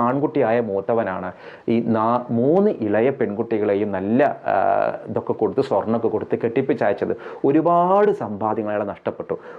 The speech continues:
ഒടുവിൽ സ്വത്ത് വിഹിതം വെക്കുമ്പോൾ ആ മനുഷ്യൻക്ക് ഇച്ചിരി കൂടുതൽ വേണ്ടേ? തീർച്ചയായിട്ടും വേണമെന്ന് ഫർഹാന പറഞ്ഞു. സ്വാഭാവികമായിട്ടും ഇസ്ലാമിൽ ഒരു കുടുംബത്തിൻ്റെ അത്താണി അതിൻ്റെ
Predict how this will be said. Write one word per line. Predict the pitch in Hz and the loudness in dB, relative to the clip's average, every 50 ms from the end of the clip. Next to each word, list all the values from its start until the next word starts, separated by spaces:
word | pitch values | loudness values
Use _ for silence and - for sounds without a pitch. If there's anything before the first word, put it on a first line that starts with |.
| - - 196 | -4 0 2
ഒടുവിൽ | 196 214 208 214 202 202 - | 2 4 4 2 0 0 0
സ്വത്ത് | 160 156 - - - 196 139 113 | -2 -4 -2 0 2 2 2 2
വിഹിതം | 107 113 110 123 127 113 95 | 0 0 0 0 0 0 -2
വെക്കുമ്പോൾ | - - 101 95 92 - - - - - - - - - - | -4 -4 -6 -4 -4 -4 -6 -8 -10 -20 -20 -12 -4 0 2
ആ | 160 185 180 | 4 4 4
മനുഷ്യൻക്ക് | 156 143 127 - 160 160 151 160 - | 2 2 0 -2 -2 -2 -2 -4 -4
ഇച്ചിരി | - 160 147 151 - 120 | -2 -2 -2 0 2 2
കൂടുതൽ | 117 117 120 123 143 143 127 113 | 2 2 2 2 2 2 2 2
വേണ്ടേ? | 101 104 113 117 123 123 120 120 - - - _ _ _ _ _ - - - | 2 2 2 2 2 0 -2 -4 -12 -20 -20 _ _ _ _ _ -8 -2 2
തീർച്ചയായിട്ടും | 151 170 170 170 - 220 170 120 110 104 - 120 107 101 | 2 2 2 2 2 2 4 4 2 2 0 0 2 2
വേണമെന്ന് | 95 95 104 113 113 110 - | 2 2 0 0 -2 -2 -2
ഫർഹാന | - 90 92 92 98 98 95 90 | -2 -4 -2 -2 -2 -4 -4 -4
പറഞ്ഞു. | 85 85 78 80 80 - - - - - - - | -6 -6 -8 -8 -14 -16 -18 -20 -20 -14 -6 -2
സ്വാഭാവികമായിട്ടും | 147 131 139 156 160 175 170 170 160 160 160 156 160 170 147 120 | 0 2 4 4 4 4 4 4 4 2 2 2 2 0 -2 -2
ഇസ്ലാമിൽ | - - 120 120 120 127 135 127 110 98 104 - - - - - - 131 | -2 -2 0 0 0 0 0 0 0 -2 -2 -4 -6 -12 -16 -6 0 2
ഒരു | 139 165 165 - - | 2 2 2 0 2
കുടുംബത്തിൻ്റെ | 131 131 131 139 147 151 160 156 - 123 113 113 127 - - 107 | 0 2 2 2 2 0 0 0 -2 -2 0 0 0 0 0 -2
അത്താണി | 98 - - - 139 117 101 95 98 110 - - | -6 -6 -2 0 0 0 0 0 -2 -2 -2 -2
അതിൻ്റെ | 101 107 107 107 117 117 | -2 0 0 2 2 2